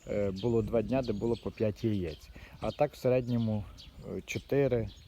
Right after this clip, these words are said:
яйця в день, можна, можна сказати, ось так. Вони в нас зношують. Розбігаються вони, в садочку вже підростає трава,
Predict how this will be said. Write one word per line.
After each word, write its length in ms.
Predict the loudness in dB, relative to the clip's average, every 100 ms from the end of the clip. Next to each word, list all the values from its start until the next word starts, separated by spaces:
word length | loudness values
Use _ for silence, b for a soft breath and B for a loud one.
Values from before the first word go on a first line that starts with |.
| -10
яйця 420 | -4 -2 0 -2
в 100 | -2
день, 340 | -2 0 0 -4 B B B B -6
можна, 440 | 0 0 2 -2 -2 -6 -2
можна 260 | 0 0 -2
сказати, 560 | -2 0 0 0 -6 -8 -8 -8
ось 100 | -6 -6
так. 340 | -6 -6 -14 B B B B -8
Вони 220 | -2 0
в 60 | 2
нас 280 | 0 -2 -6 -10
зношують. 720 | -2 2 2 0 -8 -10 -14 -20 B B B B B B B -20 -6
Розбігаються 840 | -2 0 0 0 0 0 0 -2
вони, 380 | -2 0 0 0 -4
в 40 | -4
садочку 440 | -2 0 -2 -4
вже 140 | -4 -4
підростає 640 | -4 -4 -6 -4 -2 -2
трава, 460 | -4 -2 0 0